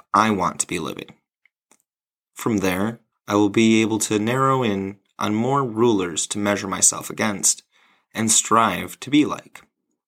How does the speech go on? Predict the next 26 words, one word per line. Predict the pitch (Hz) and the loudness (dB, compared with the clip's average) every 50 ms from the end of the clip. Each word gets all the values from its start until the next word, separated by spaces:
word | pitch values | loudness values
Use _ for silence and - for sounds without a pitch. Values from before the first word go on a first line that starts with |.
| _ _ _ _ _ _ _ _ - - - - - - _ _ _ - | _ _ _ _ _ _ _ _ -20 -20 -20 -20 -20 -20 _ _ _ -4
thus | - 135 139 139 | -2 0 0 0
bringing | - 156 156 160 156 156 147 | 0 0 0 2 2 0 0
myself | 135 123 117 - - 101 95 - | 0 2 2 2 2 0 -2 -4
closer | - - - 113 117 120 117 - - 85 82 | -6 -4 0 0 2 2 2 0 -2 -4 -6
to | - - 98 | -8 -8 -4
being | 87 101 101 101 98 98 95 | 0 0 2 2 0 -2 -4
my | 92 90 87 87 90 | -4 -4 -4 -6 -8
authentic | 90 - - 101 95 87 - - - | -8 -6 -6 -6 -6 -6 -6 -2 2
self. | - - 131 117 - - - - - - _ _ _ _ _ _ _ _ _ _ _ _ _ _ _ _ _ _ _ | 2 4 4 2 0 -4 -10 -16 -18 -20 _ _ _ _ _ _ _ _ _ _ _ _ _ _ _ _ _ _ _
If | - - - | -10 -4 0
my | 131 131 143 | 0 2 2
map | 147 151 151 151 - - _ | 2 0 0 0 -4 -6 _
doesn't | - 127 127 123 120 117 104 | 2 2 2 2 2 -2 -2
have | 98 - - 113 117 117 110 98 90 85 - - - | -4 -4 0 2 2 4 2 2 0 -4 -10 -10 -6
a | - | -2
legend | 98 98 110 110 101 98 92 87 85 | -2 0 0 0 0 -2 -4 -4 -4
to | 90 90 | -4 -2
show | - - 110 101 | 0 0 0 0
me | 98 92 | -2 -2
landmarks | 90 95 98 101 101 101 98 95 92 - - | -2 0 2 2 2 2 0 0 0 0 -2
and | 98 98 87 | -2 -2 -6
de-, | - - 104 98 - _ - | -4 -4 -4 -4 -4 _ -4
destinations | - 104 107 101 - - - 95 92 104 120 127 - - - - - - - - - | -2 0 0 0 0 -2 -2 -2 0 0 2 0 0 -4 -4 -2 0 0 0 0 0
along | - 101 95 87 90 90 - | -2 0 0 0 -2 -4 -8
the | - - | -10 -8
way, | - - 55 - 113 | -6 -6 -6 -8 -10